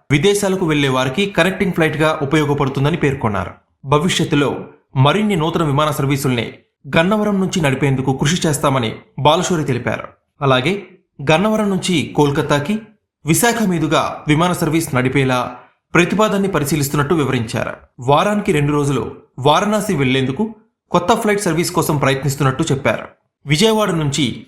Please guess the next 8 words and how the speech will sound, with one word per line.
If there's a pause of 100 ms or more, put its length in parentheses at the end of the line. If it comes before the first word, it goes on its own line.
సింగపూర్, (360)
థాయిలాండ్, (280)
శ్రీలంక
సర్వీసులు
తీసుకువచ్చేందుకు (320)
కృషి
చేస్తాము
అన్నారు.